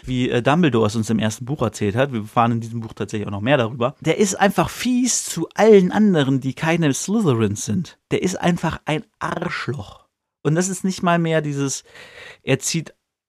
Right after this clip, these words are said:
Fred und George auch Punkte ab, so um im Hauspokal einen Vorteil zu haben.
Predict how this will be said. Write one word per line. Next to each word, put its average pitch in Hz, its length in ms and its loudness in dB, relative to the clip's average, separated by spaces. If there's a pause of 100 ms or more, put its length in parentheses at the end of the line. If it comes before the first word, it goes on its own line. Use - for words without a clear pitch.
(200)
Fred 147 300 2
und 143 120 4
George 123 300 2
auch 135 260 2
Punkte 123 380 -2
ab, - 240 2
so 147 160 4
um 123 200 2
im 113 200 0
Hauspokal 131 540 0
einen 104 80 -2
Vorteil 110 360 -4
zu 123 160 0
haben. 175 160 4